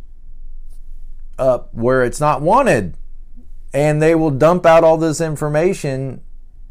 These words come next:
to people that don't care. And I'm sure that if you are a five, there's been times when you've been made to feel like you were an-, annoying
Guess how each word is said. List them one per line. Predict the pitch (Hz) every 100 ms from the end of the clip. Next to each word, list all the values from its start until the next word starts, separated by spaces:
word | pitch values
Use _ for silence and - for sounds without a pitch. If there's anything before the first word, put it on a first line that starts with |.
| - - - -
to | -
people | 151 226 247 214
that | 196
don't | 156 190 156
care. | 160 185 170 87 80 - - - - - - - - - -
And | 147 196 190 175 170 - - - - - - - - - - - - - - - - - - - -
I'm | 139
sure | 139 175 175
that | 139 120 - 90
if | 131 123
you | 135 151
are | 135 113
a | 98
five, | 120 117 104 98
there's | 104
been | 104 110 101
times | 117 110 104 92
when | 92 95 92 87 73 - - - - -
you've | 95 101 123 117
been | 110 101
made | 104 95
to | 87
feel | - 113 98 82 78 71 - - - - - - - - -
like | 98 92
you | 117
were | 117 98
an-, | 87 78 -
annoying | 95 98 95 107 135 117 90 80 76 71